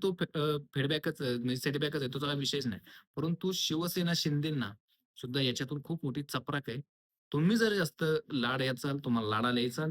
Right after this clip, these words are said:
किंवा तुम्ही जास्त जर काही मागण्या करचाल, तर आमच्याकडे राज ठाकरे आहेत. आम्ही स्वबळावरती लढू आणि राज ठाकरेंचे काय चार, अं, दहा पाच नगरसेवक येतील,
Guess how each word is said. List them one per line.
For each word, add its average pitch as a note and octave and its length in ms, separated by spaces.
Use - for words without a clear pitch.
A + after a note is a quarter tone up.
किंवा A#2 220
तुम्ही C3+ 160
जास्त B2+ 260
जर A#2+ 160
काही A#2+ 160
मागण्या A2+ 360
करचाल, C3+ 320
तर - 400
आमच्याकडे G#2+ 340
राज G2+ 280
ठाकरे B2+ 240
आहेत. D#3 100
आम्ही B2+ 220
स्वबळावरती A2+ 640
लढू B2 160
आणि C3+ 220
राज G#2+ 180
ठाकरेंचे A2 400
काय G#2 120
चार, G#2 220
अं, A2 320
दहा A2 160
पाच A2+ 220
नगरसेवक A2 520
येतील, F#3 240